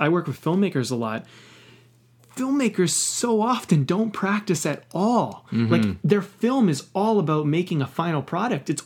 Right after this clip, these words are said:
Speaker 1: all about performance and, like, zero practice.
Speaker 2: Yeah.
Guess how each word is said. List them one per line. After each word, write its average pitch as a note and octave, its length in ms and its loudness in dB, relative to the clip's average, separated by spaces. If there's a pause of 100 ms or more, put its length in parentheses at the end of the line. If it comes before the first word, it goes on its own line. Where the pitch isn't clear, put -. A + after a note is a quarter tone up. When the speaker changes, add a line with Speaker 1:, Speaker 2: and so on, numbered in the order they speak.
Speaker 1:
all G#3+ 220 0
about D3 260 0
performance F3+ 640 -2
and, D3 160 0
like, C3+ 220 -2
zero D#3+ 460 0
practice. E3 720 -6
Speaker 2:
Yeah. A#2 200 2